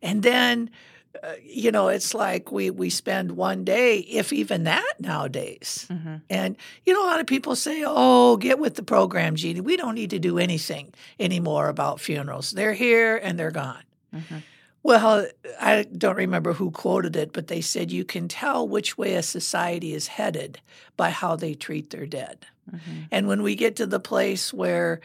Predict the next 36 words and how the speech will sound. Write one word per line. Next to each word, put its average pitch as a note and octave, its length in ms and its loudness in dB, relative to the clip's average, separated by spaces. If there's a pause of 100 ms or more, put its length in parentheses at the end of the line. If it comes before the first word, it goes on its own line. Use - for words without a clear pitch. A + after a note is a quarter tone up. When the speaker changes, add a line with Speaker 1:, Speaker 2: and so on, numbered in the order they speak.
(260)
Speaker 1:
you G3+ 160 -4
know, F3 200 0
human F#3+ 340 -2
life F#3 340 0
isn't E3 300 -4
valuable F#3 520 0
anymore D#3+ 440 0
and D#3 100 -2
nobody E3+ 340 0
cares E3 380 -2
about E3 260 0
anybody, D#3+ 680 -6 (440)
and, E3+ 400 -2
uh, F3+ 120 2
there A#3 180 2
is A4 180 4
a C4+ 60 -2
misconception G3+ 1000 0
that E3+ 180 2
the F3 100 -2
funeral A3 440 2
home F3+ 460 0 (440)
is E3 440 4
going F3+ 340 0
to F3 100 -4
take E3 300 -2
care A3+ 300 2
of D3+ 200 0
mom D#3 360 -2
from D#3 220 -4
beginning D#3+ 460 -4
to D#3 100 -4
end. F3+ 340 -2
In D#3 140 -2
other D#3 220 -2
words, D#3 420 -2